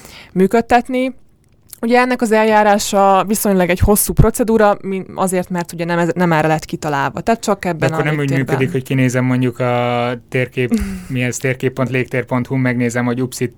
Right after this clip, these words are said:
Speaker 2: most épp nem repül senki, úgyhogy
Speaker 1: Hát
Speaker 2: megyek.
Speaker 1: nem, nem, nem. Sajnos nem így működik még.
Speaker 2: Kellemetlen.
Speaker 1: Hát igen, ez egy, ö, viszonylag hosszú eljárás, ami alatt ezt az eseti légteret kijelölik. Úgyhogy most ez
Speaker 2: De ez hogy
Speaker 1: sajnos
Speaker 2: néz ki?
Speaker 1: egy ilyen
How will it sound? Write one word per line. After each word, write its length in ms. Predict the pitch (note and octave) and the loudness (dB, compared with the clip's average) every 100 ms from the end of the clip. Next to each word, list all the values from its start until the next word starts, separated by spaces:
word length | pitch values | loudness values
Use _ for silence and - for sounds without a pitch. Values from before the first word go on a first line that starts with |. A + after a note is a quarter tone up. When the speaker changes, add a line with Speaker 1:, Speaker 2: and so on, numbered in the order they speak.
| - | -8
Speaker 2:
most 280 | C#3 B2 B2+ | -6 -4 -4
épp 120 | A#2+ | -4
nem 180 | B2 A#2+ | -4 -4
repül 280 | A#2 A#2+ | -6 -6
senki, 380 | A2+ A#2+ A#2+ B2 | -6 -8 -8 -8
úgyhogy 380 | A#2 A2+ B2 A#2 | -8 -8 -8 -8
Speaker 1:
Hát 280 | A2+ A3 A3+ | -8 0 0
Speaker 2:
megyek. 140 | A3+ A3+ | 0 0
Speaker 1:
nem, 420 | G#3 F3+ D#3+ F#3 | 0 0 -2 -6
nem, 440 | F#3+ F#3+ E3 E3+ F3+ | -2 0 -2 -6 -8
nem. 380 | E3 D3+ D3+ F3 - | -8 -8 -10 -14 -14
Sajnos 380 | - E3 D#3 - | -12 -10 -10 -10
nem 180 | E3 | -10
így 100 | E3 | -8
működik 360 | E3 D#3+ F3+ D#3 | -8 -6 -4 -4
még. 80 | B2 F3 | -4 -2
Speaker 2:
Kellemetlen. 400 | E3+ F3 A#2+ - - - - - | -2 -4 -8 -12 -20 -20 -16 -10
Speaker 1:
Hát 280 | D4 D#4+ D#4+ | -2 -2 -2
igen, 480 | - G3+ F3 E3 D#3+ | -6 -6 -6 -8 -8
ez 200 | F#3 F#3 | -6 -2
egy, 260 | F#3+ F3+ | -2 -2
ö, 160 | F#3+ F#3 | -2 -2
viszonylag 580 | F#3+ - F3 E3+ E3+ E3+ | -2 -4 -6 -4 -4 -4
hosszú 600 | - E3+ - - E3 E3 | -4 -2 -2 -4 -6 -6
eljárás, 760 | F2 D#3+ D#3+ D#3 D#3+ E3 - - - - - | -6 -4 -4 -4 -4 -6 -8 -14 -20 -20 -14
ami 240 | - E3+ | -8 -6
alatt 280 | E3 E3 - | -4 -6 -4
ezt 120 | F3+ E3 | -6 -4
az 60 | |
eseti 280 | F3+ F#3 F3+ | -4 -4 -4
légteret 400 | F3 E3+ F3 F3+ | -4 -4 -6 -8
kijelölik. 560 | - G#3+ A3 A3+ A3+ - - - - _ _ _ _ - - | -2 2 4 4 4 0 -18 -20 -20 _ _ _ _ -16 -8
Úgyhogy 520 | G3 - F#3+ F#3 F3+ | -6 -6 -4 -2 -2
most 260 | F3+ F3+ | -4 -6
ez 60 | F#3 | -2
Speaker 2:
De 60 | D3+ | -2
ez 60 | |
hogy 80 | E3+ | 0
Speaker 1:
sajnos 160 | F3+ F3+ | 0 0
Speaker 2:
néz 100 | E3 | 0
ki? 100 | D#3+ | -2
Speaker 1:
egy 80 | |
ilyen 120 | C3 | 0